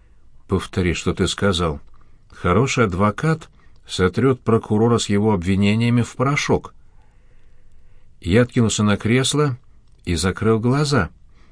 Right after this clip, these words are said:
В памяти возник образ мафиозного адвоката Бориса Васильевича Мазурова,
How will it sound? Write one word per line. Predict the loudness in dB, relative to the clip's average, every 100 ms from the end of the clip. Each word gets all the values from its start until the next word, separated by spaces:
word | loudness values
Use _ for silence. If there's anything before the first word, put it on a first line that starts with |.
| -20 -20 -20
В | -20
памяти | -2 2 4 2 2
возник | 2 2 0 0
образ | -2 2 0 2
мафиозного | 0 0 0 2 0 0 0
адвоката | 0 -2 0 -2 0 -2 -4 -12 -20 _ _
Бориса | -2 2 2 2 0
Васильевича | 0 0 0 -2 -2 -2
Мазурова, | 0 0 0 0 2 0